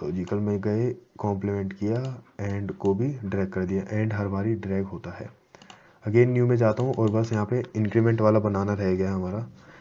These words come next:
इंक्रीमेंट एसी इसे कहते हैं, फॉर्मेट है इसका और इसका ऑपकोड है ई ज़ीरो टू ज़ीरो। पहले वाले का था ई टू डबल ज़ीरो, इसका है ई ज़ीरो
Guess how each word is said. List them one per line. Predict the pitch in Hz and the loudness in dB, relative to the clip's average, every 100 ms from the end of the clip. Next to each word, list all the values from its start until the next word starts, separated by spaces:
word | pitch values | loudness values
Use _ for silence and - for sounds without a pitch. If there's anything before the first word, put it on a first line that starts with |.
| - _ - | -20 _ -2
इंक्रीमेंट | 110 110 117 117 117 | -2 2 4 4 4
एसी | 107 104 113 | 2 4 2
इसे | 113 | 2
कहते | 110 98 101 | 0 0 0
हैं, | 117 120 | -2 -4
फॉर्मेट | 107 104 104 110 110 | 0 0 0 -2 0
है | 110 | -2
इसका | 104 - 110 110 - _ _ _ _ _ _ - _ _ _ _ _ _ | -2 -2 -2 -2 -4 _ _ _ _ _ _ -20 _ _ _ _ _ _
और | 117 113 | 2 2
इसका | 110 - 117 117 120 - - | 2 2 2 2 -2 -8 -2
ऑपकोड | 113 - 104 | -2 0 0
है | 120 - | 2 2
ई | 110 | 2
ज़ीरो | 107 104 | 2 0
टू | 98 95 | -2 -2
ज़ीरो। | 90 87 - _ _ - - - - - - _ _ _ _ _ _ - _ _ 170 _ _ _ - _ _ _ - | -4 -8 -14 _ _ -20 -20 -20 -20 -20 -20 _ _ _ _ _ _ -20 _ _ -20 _ _ _ -20 _ _ _ -4
पहले | 101 101 | 0 0
वाले | 101 101 | 0 -2
का | 101 | -2
था | 110 - | -2 0
ई | 107 | 0
टू | 101 107 | 0 2
डबल | 104 101 | 2 2
ज़ीरो, | 104 107 113 | 2 2 0
इसका | 117 104 | 0 -2
है | 135 | -2
ई | - 101 104 | 0 2 2
ज़ीरो | 101 98 135 | 2 0 0